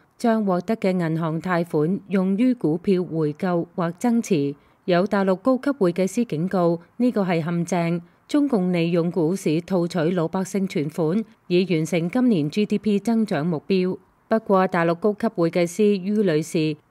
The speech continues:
對於新一輪股市成為所謂嘅大牛市唔睇好，並警告呢個背後有陷阱。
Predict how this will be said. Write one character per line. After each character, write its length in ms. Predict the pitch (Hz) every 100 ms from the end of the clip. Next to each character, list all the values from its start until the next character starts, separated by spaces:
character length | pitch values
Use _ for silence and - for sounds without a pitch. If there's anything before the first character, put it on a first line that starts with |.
| _
對 160 | 254 254
於 180 | 269 277
新 220 | 294 285
一 60 |
輪 280 | 285 214 147
股 220 | 147 156
市 260 | 190 165 165
成 280 | 170 165 165
為 160 | 160
所 200 | 156 165
謂 140 | 190 175
嘅 240 | 190 175
大 160 | 175 165
牛 220 | 165 151
市 180 | 156 - 160 180 170
唔 140 | 165
睇 200 | 156 165
好， 320 | 180 160 165 - _ -
並 200 | 180 180
警 240 | 170 185
告 280 | 208 190 190
呢 100 | 220
個 120 | 185
背 200 | - 185
後 180 | 180 170
有 180 | 160 170
陷 180 | 180 165
阱。 380 | 175 160 160